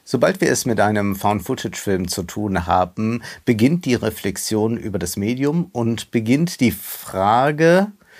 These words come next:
die uns die ganze Zeit im Kopf herumgeht, ist das alles plausibel?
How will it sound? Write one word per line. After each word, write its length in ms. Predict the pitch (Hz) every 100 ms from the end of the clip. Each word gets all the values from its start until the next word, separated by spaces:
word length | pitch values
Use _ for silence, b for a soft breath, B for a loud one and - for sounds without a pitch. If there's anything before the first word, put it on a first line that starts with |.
| B B B B B B -
die 340 | 131 135 131
uns 360 | - 139 131 123
die 80 | 127
ganze 320 | 147 180 135
Zeit 260 | - 139 117
im 80 |
Kopf 260 | 98 87 -
herumgeht, 800 | 98 90 104 98 110 127 - - B B B -
ist 340 | 170 - -
das 320 | 131 139 -
alles 300 | 123 123 123
plausibel? 680 | - 113 110 107 117 78